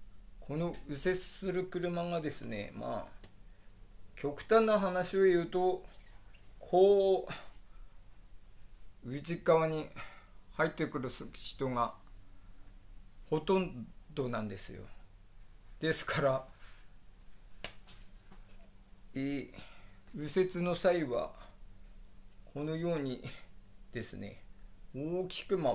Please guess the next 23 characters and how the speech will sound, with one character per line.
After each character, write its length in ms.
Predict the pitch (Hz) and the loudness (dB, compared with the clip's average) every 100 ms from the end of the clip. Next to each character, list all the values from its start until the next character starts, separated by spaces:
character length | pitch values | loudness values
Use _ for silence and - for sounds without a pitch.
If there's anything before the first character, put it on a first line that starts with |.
| 117 | 4
っ 60 | 117 | 0
て、 340 | - 110 - - - - - - - - - - - - - - - | -4 -8 -8 -10 -10 -10 -8 -8 -8 -10 -14 -16 -18 -18 -16 -16 -12
ぐ 80 | 110 | -6
る 360 | 127 160 180 - | -2 0 0 0
っ 40 | |
と、 260 | 151 143 - - - - - - - - - - - - - - - - - - - - - - - - - - - - - - - - - - | 0 0 0 -4 -4 -6 -8 -14 -16 -18 -16 -14 -12 -12 -12 -12 -12 -12 -14 -14 -16 -16 -16 -16 -16 -16 -16 -16 -16 -14 -14 -12 -12 -12 -14 -12
こ 640 | - 98 107 107 107 104 - | -8 -6 -4 -4 -4 -4 -4
う、 720 | - - - - - - - | -8 -8 -14 -14 -14 -14 -10
う 60 | 104 | -8
ー 20 | |
ん、 460 | 104 110 107 104 104 | -6 -4 -4 2 4
ち 40 | |
ょ 40 | - - - - - - - - - - - - - - - - - - - - | 4 -2 -6 -2 -2 -2 -10 -14 -14 -12 -10 -8 -8 -10 -10 -12 -14 -16 -16 -14
っ 200 | - - | -14 -12
と 40 | - | -10
待 140 | - | -10
っ 40 | - | -10
て 80 | - | -10
く 140 | 98 | -8
だ 60 | 90 | -6
さ 140 | |
い 20 | |
よ。 60 | - | -6